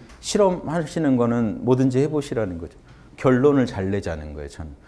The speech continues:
근데 결론 낼 나라가, 지금 우리나라가 나서주지 않으면 이니에지로 결론이 안 나게 돼요. 갈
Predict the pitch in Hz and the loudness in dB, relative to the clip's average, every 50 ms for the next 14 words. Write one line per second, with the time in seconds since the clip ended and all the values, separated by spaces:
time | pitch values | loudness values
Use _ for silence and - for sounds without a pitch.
0 | - - - - - - - - 147 143 170 190 165 147 139 143 143 139 117 107 | -20 -20 -8 -6 -6 -4 0 2 4 4 4 4 4 4 4 4 4 4 4 4
1 | 98 104 104 107 139 139 95 76 - - - - - - _ - 127 117 110 113 | 4 2 2 4 2 2 2 -2 -6 -12 -18 -20 -20 -20 _ -6 -4 -2 0 2
2 | 127 143 143 135 120 113 110 107 113 107 90 92 90 - 120 110 - 107 95 104 | 2 4 4 4 4 2 2 2 2 2 2 0 0 0 -2 -4 -4 -6 -4 -2
3 | 101 85 82 85 90 104 107 92 - - - - - - 104 117 131 151 156 147 | -2 -2 -2 -4 -4 -4 -6 -6 -8 -12 -18 -20 -8 -2 0 2 2 4 4 4
4 | 131 104 107 104 101 104 - - 107 107 110 107 104 92 82 95 113 127 151 160 | 4 4 2 0 -2 -2 -2 -2 0 2 2 2 0 -2 -2 0 2 2 2 2
5 | 143 127 104 85 80 76 67 - - - - - - _ _ _ _ _ _ _ | 2 0 0 -2 -4 -8 -10 -12 -16 -20 -20 -20 -20 _ _ _ _ _ _ _
6 | _ _ _ _ - - - - - - | _ _ _ _ -20 -20 -20 -18 -16 -16